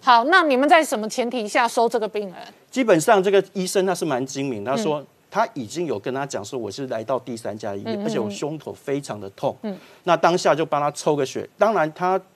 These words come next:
Speaker 2: 到一开始的时候，第一家、第二家的时候，他到第三家已经隔了好几个小时了。
Speaker 1: 嗯，嗯，嗯。
Speaker 2: 我们都知道心肌梗塞在一开始初期，有些人他并不是会有一些明显的变化，
Speaker 1: 嗯，嗯，嗯。
Speaker 2: 只是有一个胸口不舒服的症状。
Speaker 1: 嗯。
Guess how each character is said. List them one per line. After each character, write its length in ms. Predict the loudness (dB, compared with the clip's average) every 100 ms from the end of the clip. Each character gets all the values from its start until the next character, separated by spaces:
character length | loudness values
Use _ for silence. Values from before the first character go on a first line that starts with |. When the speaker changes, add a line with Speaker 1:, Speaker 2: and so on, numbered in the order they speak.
| _
Speaker 2:
到 160 | 0 0 -2
一 40 | -4
开 180 | -2
始 140 | -2 -4
的 100 | -6
时 120 | -6
候， 60 | -6
第 160 | -6
一 20 | 0
家、 180 | 2
第 200 | 2 0
二 60 | -4
家 120 | -2
的 60 | -2
时 80 | -4
候， 60 |
他 140 | -6 -2
到 160 | -2
第 180 | -2 -8
三 180 | -4 -2
家 100 | -2
已 60 | -4
经 100 | -8
隔 160 | -8 -8
了 80 |
好 120 | -4 -6
几 140 | -6
个 80 | -8
小 180 | -10 -14
时 180 | -12
了。 80 | -10
Speaker 1:
嗯， 20 | -8
嗯， 300 | -8 -8 -4
嗯。 20 |
Speaker 2:
我 60 |
们 100 | 2
都 60 | 4
知 80 | 4
道 40 |
心 200 | 2 0
肌 100 | -4
梗 180 | -2 -2
塞 140 | -2
在 100 | -2 -4
一 80 | -4
开 160 | -6
始 100 | -6
初 180 | -6 -8
期， 200 | -8 -8
有 100 | -8
些 180 | -6 -6
人 200 | -6 -8
他 180 | -8 -10 _
并 140 | -12 -8
不 160 | -10
是 160 | -6 -4
会 180 | -4 -4
有 100 | -6
一 80 |
些 140 | -8 -6
明 180 | -6 -8
显 140 | -10
的 80 | -12
变 180 | -10 -8
化， 80 | -6 -6
Speaker 1:
嗯， 260 | -6 -6
嗯， 0 |
嗯。 20 |
Speaker 2:
只 80 | -8
是 120 | -2
有 100 | 0
一 20 | 0
个 160 | -2 -4
胸 240 | -6 -6
口 100 | -6
不 140 | -8 -4
舒 160 | -4
服 140 | -4 -6
的 80 |
症 180 | -8 -10
状。 180 | -8 -8
Speaker 1:
嗯。 120 | -8